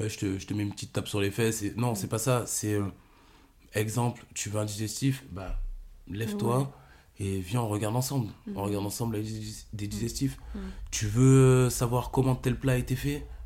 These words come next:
Speaker 1: ça t'a plu, l'assiette est bien présentée, bah, viens avec moi, on va voir la cuisine. Tu vois, c'est
Speaker 2: Ouais.
Speaker 1: cet esprit-là
Speaker 2: Ouais.
Speaker 1: qui m'a plu. Et, euh, donc, j'ai atterri au Bon Georges pour, euh, parce que, pardon, le papa d'Antonin m'a dit, « Bon, bah,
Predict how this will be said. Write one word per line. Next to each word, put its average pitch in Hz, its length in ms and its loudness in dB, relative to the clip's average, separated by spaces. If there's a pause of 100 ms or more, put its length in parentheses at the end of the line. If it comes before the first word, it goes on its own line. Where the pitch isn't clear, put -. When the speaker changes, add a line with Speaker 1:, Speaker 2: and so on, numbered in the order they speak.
(260)
Speaker 1:
ça - 180 -2
t'a 113 140 0
plu, 156 340 0 (420)
l'assiette 127 320 2
est 135 40 6
bien 127 140 4
présentée, 127 520 0 (360)
bah, 98 80 0
viens 120 180 2
avec 143 180 2
moi, 147 120 2
on 143 40 2
va 127 100 4
voir 127 160 2
la 123 60 2
cuisine. 135 380 0 (840)
Tu - 100 -6
vois, 135 160 4
c'est 202 180 0
Speaker 2:
Ouais. 185 140 -4
Speaker 1:
cet 139 320 2
esprit-là 143 520 2 (140)
Speaker 2:
Ouais. 208 540 -10
Speaker 1:
qui 120 120 2
m'a 110 540 4
plu. 165 540 -2
Et, 139 240 6
euh, 120 160 4
donc, 117 180 0
j'ai 104 220 -2
atterri 117 400 -2
au 107 120 0
Bon 104 160 -2
Georges 135 360 0
pour, 135 360 2
euh, 104 460 2 (160)
parce 135 160 0
que, - 120 -2
pardon, 123 420 -2 (720)
le 95 220 -2
papa 113 260 -2
d'Antonin 110 560 0 (220)
m'a 98 160 -4
dit, « 107 200 -4
Bon, 107 180 -2
bah, 85 300 0